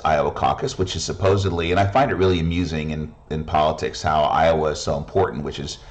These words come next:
I mean, Iowa is a pimple on the face of the U S economy, but it's still,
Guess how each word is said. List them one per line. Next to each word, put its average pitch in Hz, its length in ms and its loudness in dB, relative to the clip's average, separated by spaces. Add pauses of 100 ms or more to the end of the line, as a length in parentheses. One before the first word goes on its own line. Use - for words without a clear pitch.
(840)
I 87 120 0
mean, 85 340 -2 (180)
Iowa 87 460 4
is 78 160 0
a 80 80 0 (220)
pimple 98 360 -2
on 80 200 2
the 73 320 -2 (500)
face 95 480 0
of 82 220 -2
the 78 60 -8
U 92 260 2
S 95 200 2
economy, 85 600 -2
but 80 280 2
it's 92 220 0
still, 90 640 2